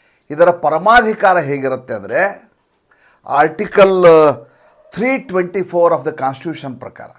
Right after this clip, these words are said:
ಆರ್ಟಿಕಲ್ ಮುನ್ನೂರ ಇಪ್ಪತ್ನಾಲ್ಕು, ಅದರ ಪ್ರಕಾರ, ಸಂವಿಧಾನದ ಮುನ್ನೂರ ಇಪ್ಪತ್ನಾಲ್ಕರ ಪ್ರಕಾರ ಪರಮಾಧಿಕಾರವನ್ನು ಹೊಂದಿರುವಂಥ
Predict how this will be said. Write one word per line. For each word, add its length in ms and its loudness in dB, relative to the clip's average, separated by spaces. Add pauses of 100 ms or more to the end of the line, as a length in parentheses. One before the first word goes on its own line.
(220)
ಆರ್ಟಿಕಲ್ 340 -8
ಮುನ್ನೂರ 320 -8
ಇಪ್ಪತ್ನಾಲ್ಕು, 680 -12 (440)
ಅದರ 200 -2
ಪ್ರಕಾರ, 360 -8
ಸಂವಿಧಾನದ 560 -12
ಮುನ್ನೂರ 280 -14
ಇಪ್ಪತ್ನಾಲ್ಕರ 600 -16
ಪ್ರಕಾರ 400 -14 (1040)
ಪರಮಾಧಿಕಾರವನ್ನು 1120 2
ಹೊಂದಿರುವಂಥ 640 -8